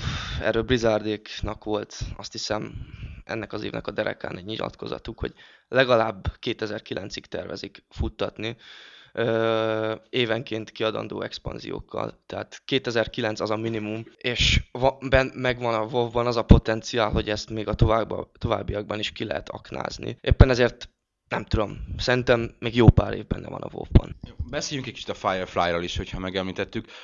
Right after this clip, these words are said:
Speaker 2: Leginkább azért, mert, mert a Firefly-t szerintem annyian nem ismerek. Ugye a Firefly eredetileg egy, ö, sci-fi tévésorozat volt, ami nem futotta ki az egy,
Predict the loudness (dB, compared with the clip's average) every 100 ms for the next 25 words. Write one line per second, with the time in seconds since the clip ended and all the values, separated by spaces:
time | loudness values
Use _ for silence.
0 | -10 -4 -2 0 2 4 2 2 -2 0
1 | -2 -2 -6 -8 -2 4 4 4 0 -2
2 | -4 -6 -2 -2 0 -2 -4 -6 -8 -6
3 | -8 -6 -6 -2 -2 -2 -4 -4 -2 -2
4 | -4 -6 -4 -4 -4 -6 -6 -6 -6 -6
5 | 0 2 2 0 -6 -14 -10 0 2 2
6 | 0 -2 -2 -4 -6 -2 4 4 4 2
7 | 4 4 4 2 -2 -2 -4 -6 -6 -6
8 | -4 -4